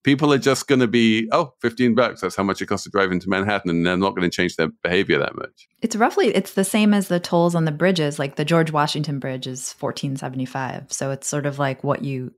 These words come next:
Speaker 2: it's just what you pay to get to the city for drivers. So yeah. But then once they start charging fifteen, they could start moving up the price, right? It doesn't have to stay there.
Speaker 1: Yeah, that's what happened in London. They had to keep on raising the price in order to keep the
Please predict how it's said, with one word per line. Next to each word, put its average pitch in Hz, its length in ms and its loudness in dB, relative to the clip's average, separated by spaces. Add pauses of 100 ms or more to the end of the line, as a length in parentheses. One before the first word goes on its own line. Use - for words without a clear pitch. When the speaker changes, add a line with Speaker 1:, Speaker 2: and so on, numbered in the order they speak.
Speaker 2:
it's 165 120 -4
just - 220 2
what 175 100 4
you 156 80 2
pay 190 380 0
to 147 100 -4
get 143 180 -4
to - 80 -10
the 131 80 -8
city 139 460 -6 (200)
for 139 120 -8
drivers. 147 500 -6
So 143 120 -10
yeah. 143 300 -6 (180)
But 196 100 0
then 240 180 6
once 247 200 4
they 208 140 6
start 208 340 2
charging 151 360 0
fifteen, 151 460 -4
they 139 100 -4
could 143 220 -8
start - 260 -4
moving 147 360 -2
up - 160 -10
the - 80 -10
price, - 420 -8
right? 143 260 -4
It - 100 -16
doesn't - 180 -6
have 120 100 -6
to - 100 -18
stay - 260 -8
there. - 200 -6
Speaker 1:
Yeah, 120 220 2
that's 165 200 4
what 160 160 4
happened 120 360 2
in 98 80 0
London. 107 340 0
They 95 140 2
had 110 180 -2
to - 80 -8
keep 117 380 -2
on 98 180 0
raising 90 540 2
the 78 80 -4
price 104 520 0
in 87 160 0
order 87 280 2
to 90 160 -8
keep - 400 -4 (120)
the 76 520 2